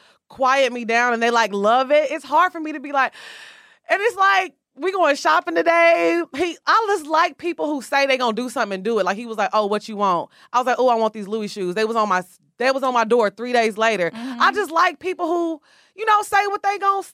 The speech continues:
Speaker 1: do. You know what I'm saying? He
Speaker 2: I
Speaker 1: just
Speaker 2: mean,
Speaker 1: a, it,
Speaker 2: I
Speaker 1: but
Speaker 2: get it. I get it.
Speaker 1: I mean, right now we're
Speaker 2: But,
Speaker 1: just friends, you
Speaker 2: you
Speaker 1: know. We'll see where it goes. You know, it's lit.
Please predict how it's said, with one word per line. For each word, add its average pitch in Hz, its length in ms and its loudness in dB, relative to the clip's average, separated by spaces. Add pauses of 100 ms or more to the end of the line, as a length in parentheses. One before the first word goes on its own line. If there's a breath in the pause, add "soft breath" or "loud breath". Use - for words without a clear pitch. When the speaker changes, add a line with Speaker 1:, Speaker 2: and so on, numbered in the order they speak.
(140)
Speaker 1:
do. 392 60 -8 (380)
You 330 80 -6
know 427 80 -2
what 440 80 -2 (100)
I'm - 40 -20
saying? 466 380 -8 (760 soft breath)
He 640 80 2
Speaker 2:
I 719 140 0
Speaker 1:
just 415 320 0
Speaker 2:
mean, 381 120 -6
Speaker 1:
a, - 20 4
it, 440 140 0
Speaker 2:
I 359 140 4
Speaker 1:
but - 60 -6
Speaker 2:
get 302 240 -4
it. 330 320 -6
I 311 160 0
get 262 240 -10
it. 277 320 -12
Speaker 1:
I 370 140 2
mean, 440 220 4
right 453 200 2
now 381 240 4
we're 359 80 0
Speaker 2:
But, 311 60 -4
Speaker 1:
just 359 220 -8
friends, 320 560 0
you 311 60 -4
Speaker 2:
you 311 40 -2
Speaker 1:
know. 311 420 0 (200)
We'll 339 180 -4
see 339 160 -10
where 294 220 2
it 247 80 -4
goes. 277 440 0 (360)
You 285 100 -6
know, 320 200 4
it's 330 200 -2
lit. 320 560 -4